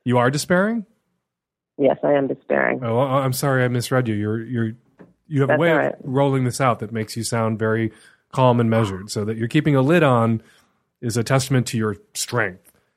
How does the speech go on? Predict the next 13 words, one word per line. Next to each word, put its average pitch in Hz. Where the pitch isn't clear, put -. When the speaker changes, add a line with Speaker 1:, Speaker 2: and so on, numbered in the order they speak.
Speaker 1:
'Cause 147
this 185
is 190
a 165
bit 165
of 143
a -
Speaker 2:
Yeah. 135
Speaker 1:
mind 185
fuck, -
isn't 113
it? 220
Speaker 2:
Yeah. 202